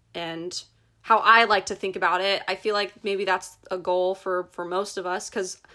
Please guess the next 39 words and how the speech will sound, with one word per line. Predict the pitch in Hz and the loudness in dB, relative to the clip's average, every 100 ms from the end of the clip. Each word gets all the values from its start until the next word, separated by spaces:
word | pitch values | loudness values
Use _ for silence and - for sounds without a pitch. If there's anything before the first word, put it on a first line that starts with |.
| - _ | -20 _
I | 226 | 0
don't | 247 | 2
know, | 208 190 - - | 2 0 -6 -12
as | - - 190 | -4 2 4
a | 247 | 4
perfectionist, | 254 233 220 - 214 208 | 2 2 0 0 -4 -2
like, | 196 | -4
making | 214 196 202 | -4 -6 -6
mistakes | 196 180 180 | -4 -4 -4
is | 190 | -6
not | 190 175 - | -2 -2 0
what | 180 | 0
I | 175 160 | 2 2
want | 170 185 - | 0 0 0
to | 247 | -4
do. | 254 277 285 294 | 0 0 0 0
It's | 185 | -2
not | 202 180 - | -2 -2 -6
fun. | - 180 185 220 240 277 _ _ _ _ _ _ _ | -4 0 2 0 -2 -8 _ _ _ _ _ _ _
But, | - 208 196 185 - _ _ - | 4 6 6 4 -2 _ _ -2
yeah, | 220 220 | 6 8
like, | 196 190 | 8 4
embracing | 202 196 202 196 202 | 0 2 0 -2 -2
them | 196 190 | 0 0
and, | 185 | 0
like, | 180 185 - _ - | -2 -2 -6 _ -8
but | 190 208 180 | -2 -2 -4
being | 226 220 208 | -2 0 0
able | 196 190 | 0 0
to | 196 208 | -2 -2
let | 190 185 | -2 -2
them | 180 | -4
go | 190 180 | 0 -2
quicker, | 170 185 170 180 165 - | -2 -6 -2 -2 -2 -2
you're | 190 | -4
more | 196 190 | -2 -2
able | 139 170 165 | -2 -6 -6
to, | 147 170 | -6 -8
like, | 160 151 151 - | -8 -10 -12 -16